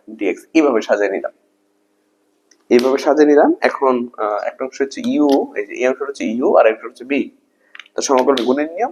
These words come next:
অথবা স্বখণ্ড সমাকলনের সূত্র, সমাকলনের গুণের নিয়ম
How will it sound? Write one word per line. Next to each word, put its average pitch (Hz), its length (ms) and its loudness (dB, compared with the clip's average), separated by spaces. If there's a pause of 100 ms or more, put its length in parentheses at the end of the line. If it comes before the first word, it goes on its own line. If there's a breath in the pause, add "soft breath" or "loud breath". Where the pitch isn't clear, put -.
অথবা 127 260 -6
স্বখণ্ড 175 300 0 (140)
সমাকলনের 117 360 -6
সূত্র, - 160 -10 (1300)
সমাকলনের 131 480 2
গুণের 147 260 0
নিয়ম 196 160 0